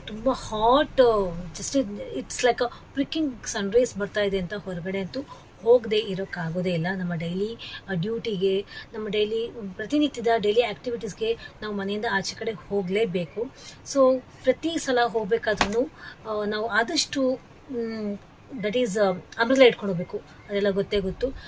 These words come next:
At least ವೇಲಾದ್ರೂ ಮುಚ್ಕೊಂಡು ಹೋಗ್ಬೇಕು. ಆ, ಫುಲ್ ಸ್ಲೀವ್ಸ್ ಇರೋಂತಹ ಬಟ್ಟೆಗಳನ್ನ ಹಾಕೋಬೇಕು. As I told you, ಲಾಂಗ್ ಸ್ಲೀವ್ಸ್ ಆದಷ್ಟು ಬಟ್ಟೆ ಹಾಕೋಬೇಕು. ಆ, ದುಪಟ್ಟ ಅಥವಾ ಏನಾದ್ರೂ ಕ್ಲೋಸ್ ಮಾಡ್ಕೊಂಡು ಆಚೆ ಹೋಗ್ಬೇಕು.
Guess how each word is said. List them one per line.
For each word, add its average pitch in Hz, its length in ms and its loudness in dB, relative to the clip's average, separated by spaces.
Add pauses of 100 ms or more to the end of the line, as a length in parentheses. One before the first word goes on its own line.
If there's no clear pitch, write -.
(140)
At 202 80 -12
least 233 300 0
ವೇಲಾದ್ರೂ 208 420 6
ಮುಚ್ಕೊಂಡು 196 380 -2
ಹೋಗ್ಬೇಕು. 185 500 -6 (440)
ಆ, 202 60 -4
ಫುಲ್ 220 260 -8
ಸ್ಲೀವ್ಸ್ 214 380 -2
ಇರೋಂತಹ 196 480 -2
ಬಟ್ಟೆಗಳನ್ನ 196 560 -2
ಹಾಕೋಬೇಕು. 185 600 -8 (500)
As 220 100 -4
I 220 120 -2
told 240 280 -2
you, 254 420 -4
ಲಾಂಗ್ 208 260 -4
ಸ್ಲೀವ್ಸ್ 220 460 -6
ಆದಷ್ಟು 214 520 -6
ಬಟ್ಟೆ 208 240 -8
ಹಾಕೋಬೇಕು. 190 720 -10 (300)
ಆ, 208 200 -6
ದುಪಟ್ಟ 208 520 -4
ಅಥವಾ 208 300 -8
ಏನಾದ್ರೂ 196 320 -8
ಕ್ಲೋಸ್ 202 340 -4
ಮಾಡ್ಕೊಂಡು 202 440 -6
ಆಚೆ 196 320 -8
ಹೋಗ್ಬೇಕು. 202 500 -8